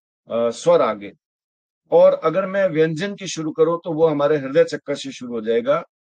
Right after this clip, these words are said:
और वो क से लेके ठ तक आ गया, कंठ। और फिर मणिपुर चक्र में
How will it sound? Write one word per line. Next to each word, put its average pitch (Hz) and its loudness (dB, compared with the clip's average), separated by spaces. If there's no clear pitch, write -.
और 147 4
वो 165 2
क 170 6
से 165 -2
लेके 151 -4
ठ - -10
तक 139 2
आ 101 -6
गया, 98 -10
कंठ। 123 -2
और 156 4
फिर 170 -4
मणिपुर 175 0
चक्र 170 -2
में 175 2